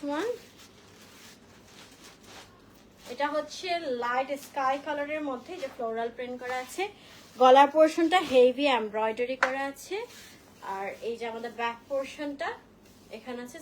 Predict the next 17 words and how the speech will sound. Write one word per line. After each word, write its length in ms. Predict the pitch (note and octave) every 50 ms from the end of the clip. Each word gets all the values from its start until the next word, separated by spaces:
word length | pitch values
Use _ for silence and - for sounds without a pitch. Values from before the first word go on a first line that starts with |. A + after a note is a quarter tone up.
| -
স্লিভের 380 | - B3+ B3 A#3 G#3+ A3 A3+ G#3+ A3 G3+
পোরশনটা। 480 | F#3+ F#3+ F#3+ - - F#3+ F3+ - - - - G3+
This 120 | G#3+ G#3+ A#3+ B3
is 60 | A3+ A3 B3
the 80 | B3+ B3 -
dress। 360 | A3 A3+ A#3+ D4 G#4+ C5 - - - - - - - - - - - - - F#3 G3
And 140 | G3+ G#3 G#3 - - A#3 B3+
এর 120 | C#4 D#4 D#4+ - -
সাথে 300 | - C#4+ C#4 C#4 - C#4 D#4 -
তোমরা 220 | D#4+ D4 D4 D4+ D4+ D4 D4
পেয়ে 160 | D4 C#4+ C#4+ D4
যাচ্ছ 220 | D4 D4 - - - F4+ G4+ A#4 A#4+ - - - - - - - - - - - - -
এই 60 | G#3+ G#3+ -
প্যান্ট 220 | B3 A#3+ A#3+ B3+ B3+ -
পিসটা 380 | D4+ C#4+ C#4 - - - G#4+ A4 F4+
এবং 140 | C#4 C4 A#3+ A3+ A3
এটা 140 | A3 - A#3